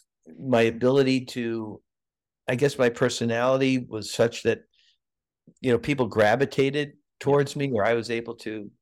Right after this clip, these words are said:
gravitate towards them 'cause it was a meeting of the minds. People saw how passionate I was.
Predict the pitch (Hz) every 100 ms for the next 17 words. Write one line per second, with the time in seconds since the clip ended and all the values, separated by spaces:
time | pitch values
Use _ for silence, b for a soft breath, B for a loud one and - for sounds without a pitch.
0 | - 101 117 113 113 117 110 - 104 104
1 | 127 131 123 107 104 92 98 107 113 107
2 | 98 92 104 123 127 131 - b b b
3 | 127 117 110 123 113 98 - - 113 -
4 | 131 123 123 123 127 127 127 -